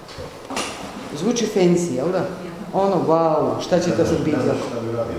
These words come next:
Speaker 2: da.
Speaker 1: Šta bi, ne, baš to. Kaže, mjera izrada upu-a. Dobro.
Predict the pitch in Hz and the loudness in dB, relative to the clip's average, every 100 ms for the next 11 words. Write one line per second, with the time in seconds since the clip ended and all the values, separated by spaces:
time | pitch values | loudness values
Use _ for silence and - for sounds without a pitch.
0 | - - - - 240 262 262 269 - 233 | -6 -6 -8 -2 2 4 4 2 -2 4
1 | 226 175 254 - - 320 - - - - | 6 6 6 4 4 4 4 0 -2 -4
2 | 110 101 - - - - - - - 320 | -6 -8 -8 -10 -12 -14 -14 -6 2 6
3 | 349 349 170 - - - 143 175 208 233 | 6 6 4 2 -2 -8 0 4 6 8
4 | - 339 349 339 - - - - - 269 | 8 6 4 2 -2 -6 -14 -16 2 6
5 | 320 311 349 349 339 359 359 349 202 143 | 6 6 6 6 8 8 6 6 6 6
6 | 117 - - - - - - - - - | 2 -2 -10 -14 -18 -20 -20 -20 -20 -20
7 | - - - - - - 139 131 160 240 | -20 -20 -20 -20 -18 -8 -4 -4 0 0